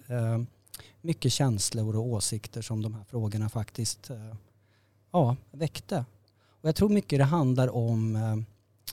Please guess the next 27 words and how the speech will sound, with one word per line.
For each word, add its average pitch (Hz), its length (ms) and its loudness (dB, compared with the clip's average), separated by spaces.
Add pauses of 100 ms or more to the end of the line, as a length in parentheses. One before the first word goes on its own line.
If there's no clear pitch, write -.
(440)
eh, 104 100 -18 (280)
förändring. 113 1000 0 (840)
Och, - 520 -6
eh, 113 340 0 (280)
vi 151 160 -4
människor 143 380 2
är 127 100 2
ju 175 120 0
i 165 40 0
grunden 120 400 0
rätt 104 400 -6
konservativa. 151 800 -2
Det 120 60 -2
tycker 170 220 -2
vi 120 100 2
moderater 110 460 0
är 107 40 0
bra. 131 420 -2 (140)
Eh, 123 400 0 (540)
men 139 100 -2
det 147 80 4
handlar 160 300 2
ju, 185 140 -2
tror 156 220 -2
jag, 120 180 -2
i - 180 -12
stort - 640 -14